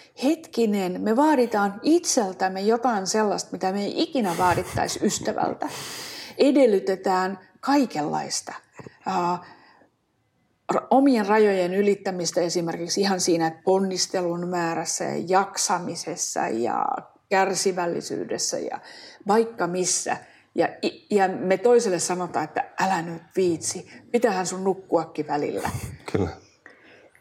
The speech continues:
Speaker 1: Tai tehdä jotain muuta. Ja, äh, tää on sellainen jännä, että mistä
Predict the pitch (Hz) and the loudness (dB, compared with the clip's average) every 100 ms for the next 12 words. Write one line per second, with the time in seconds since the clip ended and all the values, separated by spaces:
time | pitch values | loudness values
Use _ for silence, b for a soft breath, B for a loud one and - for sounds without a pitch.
0 | - 165 160 165 165 170 175 175 160 160 | 0 2 4 2 4 4 2 2 0 2
1 | 175 160 170 - - - _ _ 196 175 | 2 2 2 0 -2 -18 _ _ 2 4
2 | 170 160 - - 131 _ _ _ - - | 6 4 0 -12 -12 _ _ _ 4 6
3 | 233 196 208 196 180 175 185 208 202 180 | 4 2 0 0 0 -2 0 2 2 0
4 | 156 - - - - - _ 185 185 180 | -4 -4 -4 -4 -4 -8 _ -10 -10 -10
5 | 180 196 226 - - - | -10 -4 -4 -4 -6 -8